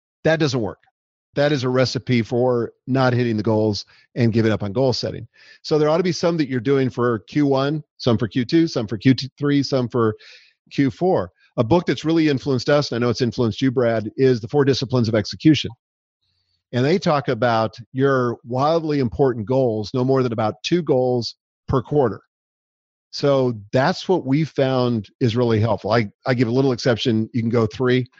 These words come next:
but just to really focus on a, a couple. The other thing I, I do too is I don't get real elaborate in the action plans. And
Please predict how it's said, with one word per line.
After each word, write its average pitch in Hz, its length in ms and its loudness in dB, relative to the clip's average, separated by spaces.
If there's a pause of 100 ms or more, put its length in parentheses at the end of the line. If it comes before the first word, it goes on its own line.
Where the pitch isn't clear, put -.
(400)
but 135 240 2
just - 280 -2
to 113 100 -4
really 151 320 0
focus 143 420 -2
on 127 160 2
a, 107 180 0
a 117 80 -6
couple. 143 400 0 (440)
The 160 80 4
other 285 120 2
thing 240 280 0
I, 139 160 2 (120)
I 143 120 2
do 139 120 2
too 151 440 -2
is 151 340 0 (120)
I 180 100 2
don't 254 180 0
get 208 180 -2
real 175 220 2
elaborate 135 560 0
in 127 80 -2
the 117 140 2
action 123 360 2
plans. 180 540 -2 (760)
And 170 340 2